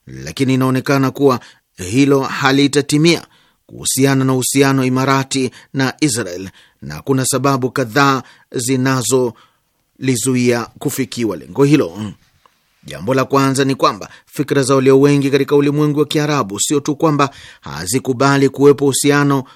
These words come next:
wa kawaida kati ya nchi za Kiarabu na utawala huo unaokalia kwa mabavu ardhi za Wapalestina, bali pia zinauchukia sana utawala huo wa kigaidi. Suala hili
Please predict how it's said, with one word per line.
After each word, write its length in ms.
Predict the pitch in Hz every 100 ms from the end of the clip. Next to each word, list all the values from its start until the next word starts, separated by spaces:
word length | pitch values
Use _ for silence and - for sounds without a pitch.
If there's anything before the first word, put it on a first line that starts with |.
| _ -
wa 140 | 147
kawaida 440 | - 147 135 90
kati 420 | 92 139 139 139 139
ya 60 |
nchi 200 | 143 127
za 100 | 123
Kiarabu 480 | 123 135 135 135 131
na 100 | 131
utawala 320 | 123 131 123
huo 360 | 123 139 139 120 - _ -
unaokalia 540 | 67 104 123 131 127
kwa 120 | 120
mabavu 640 | 127 120 135 135 123 127 127
ardhi 500 | 139 135 123 131 120 -
za 200 | 120 131
Wapalestina, 840 | 127 139 127 123 - 190 135 - _ _ _ _ _ _ _ -
bali 360 | - 76 98
pia 260 | 131 131 135
zinauchukia 640 | 123 131 135 - 127 143 131
sana 420 | - 147 143 139
utawala 380 | 135 135 123 123
huo 180 | 120
wa 80 | 131
kigaidi. 540 | - 147 156 139 90 92 - _ _ _ _ _ _ _ - _
Suala 580 | - - 69 90 131 131
hili 340 | 127 143 135